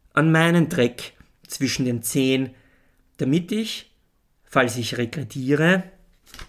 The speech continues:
wieder gut stehen kann, wieder gut ins Stehen komme, in meine volle Stärke. Viertens, erstelle dir eine Skillbox.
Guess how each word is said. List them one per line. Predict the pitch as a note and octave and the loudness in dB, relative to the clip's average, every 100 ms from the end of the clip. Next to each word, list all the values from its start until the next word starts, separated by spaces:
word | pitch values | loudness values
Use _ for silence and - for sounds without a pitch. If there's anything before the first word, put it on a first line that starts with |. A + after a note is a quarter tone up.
| _ - _ _ | _ -20 _ _
wieder | C#3 E3 F#3+ F#3+ G3 F#3+ - _ _ - | -2 0 4 4 2 -4 -18 _ _ -12
gut | - D#3 F3 | -2 0 2
stehen | - - C3 C3 C3+ C#3 A#2 A2 _ _ _ _ _ - | 0 -4 0 2 0 0 -4 -8 _ _ _ _ _ -14
kann, | B2+ A#2 A2+ G#2+ - | -6 -4 -4 -8 -8
wieder | D3 E3+ | -2 0
gut | F3 E3+ F#3+ | 0 0 -2
ins | - D3 | -2 -2
Stehen | - - B2+ B2+ C3+ | -2 -2 0 0 -2
komme, | - B2 C#3+ A#2 G#2+ - _ _ _ _ _ | 0 0 2 0 -2 -14 _ _ _ _ _
in | A#2+ | -2
meine | A#2+ A#2 | 0 -2
volle | A2 B2+ C#3 | 2 4 4
Stärke. | C#3 A#2+ A#2 - - - _ _ _ _ _ _ _ _ _ _ _ _ _ _ _ _ _ _ _ _ _ _ _ _ _ - - _ _ _ _ _ | 2 -4 -6 -10 -16 -18 _ _ _ _ _ _ _ _ _ _ _ _ _ _ _ _ _ _ _ _ _ _ _ _ _ -20 -20 _ _ _ _ _
Viertens, | - G#3+ A#3+ C3 A2+ - - _ _ _ _ _ _ _ _ _ _ _ _ _ - - - _ | 2 2 2 -2 -4 -8 -14 _ _ _ _ _ _ _ _ _ _ _ _ _ -20 -20 -20 _
erstelle | - - D#3 G#3+ | -4 2 4 4
dir | F3+ F3 | 2 0
eine | C#3+ C#3 | 0 0
Skillbox. | - - G3+ A#3+ F3+ C3 - - - | -2 -4 -4 -2 -2 -4 -6 -14 -16